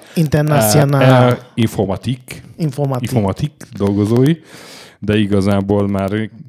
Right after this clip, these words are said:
Speaker 2: nyolcvankilenc óta lét-, sőt, nyolcvanhat óta léteztek, mert akkor már ismerték egymást ezek az emberek, meg, meg dolgoztak együtt ezek a kulcsfigurák.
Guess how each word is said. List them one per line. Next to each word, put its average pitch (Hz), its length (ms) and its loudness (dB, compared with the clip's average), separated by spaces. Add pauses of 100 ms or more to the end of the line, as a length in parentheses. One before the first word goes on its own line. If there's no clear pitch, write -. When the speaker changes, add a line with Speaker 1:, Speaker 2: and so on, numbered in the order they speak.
(120)
Speaker 2:
nyolcvankilenc 92 840 -4
óta 90 360 -6 (460)
lét-, 90 300 -10
sőt, - 360 -4
nyolcvanhat 92 540 -4
óta 85 220 -10
léteztek, 87 600 -12
mert 90 140 -8
akkor 90 200 -6
már 87 160 -8
ismerték 85 480 -10 (880)
egymást 92 420 -2
ezek 92 200 -2
az 87 120 -2
emberek, 98 520 -2
meg, 90 220 -8
meg 90 360 -6
dolgoztak 90 540 -4
együtt 92 260 -6
ezek 90 180 -4
a 92 60 -10
kulcsfigurák. 110 840 -2